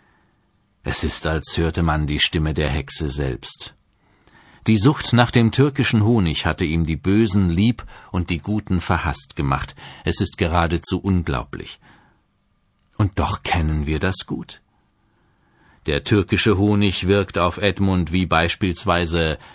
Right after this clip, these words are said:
Alkohol auf einen Alkoholiker, wie ein Pokerspiel auf einen Spielsüchtigen, wie Pornografie auf einen Sexsüchtigen,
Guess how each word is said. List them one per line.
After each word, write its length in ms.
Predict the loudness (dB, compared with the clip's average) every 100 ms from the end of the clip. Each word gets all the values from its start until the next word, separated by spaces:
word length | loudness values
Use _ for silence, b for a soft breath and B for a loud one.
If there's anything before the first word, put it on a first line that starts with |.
| B 0
Alkohol 640 | 2 2 2 4 4 4
auf 180 | 2 2
einen 260 | 0 2
Alkoholiker, 840 | 2 0 2 0 2 0 -2 -4 -8 b b b b _ _ _ _ _ _ -4
wie 180 | 0
ein 200 | 2 0
Pokerspiel 840 | 2 2 2 2 0 0 0 0 2
auf 180 | 0 0
einen 260 | 0 0
Spielsüchtigen, 1000 | -2 -2 0 0 0 -2 -2 -4 -4 -8 b b b b b b b _
wie 160 | -2 0
Pornografie 880 | 0 2 2 0 0 0 0 0 0
auf 120 | 0
einen 280 | 0 0 0
Sexsüchtigen, 1040 | 0 -2 -4 -2 -2 -2 -4 -2 -2 -4